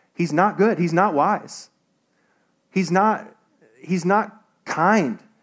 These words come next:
He's mean. He set me up to fail, and he sent me out on this mission,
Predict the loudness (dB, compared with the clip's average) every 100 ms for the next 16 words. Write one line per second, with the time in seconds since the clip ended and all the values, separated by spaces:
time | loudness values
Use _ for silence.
0 | _ _ -4 -2 0 2 2 2 -2 -10
1 | _ _ _ _ _ -6 -4 0 2 2
2 | 2 0 -2 0 2 2 0 -2 -4 0
3 | -2 0 2 2 0 -2 -2 -2 -2 0
4 | 0 0